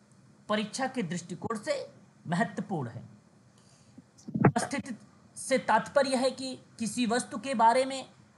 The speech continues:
अध्ययन के परिणाम स्वरूप प्राप्त किया गया या किया गया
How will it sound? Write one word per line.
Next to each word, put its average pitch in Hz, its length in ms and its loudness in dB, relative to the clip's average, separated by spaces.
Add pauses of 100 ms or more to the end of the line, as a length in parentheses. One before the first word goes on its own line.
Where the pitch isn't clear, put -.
(160)
अध्ययन 208 420 2
के 269 100 -4
परिणाम 233 440 2
स्वरूप 247 340 -4
प्राप्त 233 320 2
किया 247 260 2
गया 233 300 2 (460)
या 220 240 8 (380)
किया 247 220 6
गया 247 420 2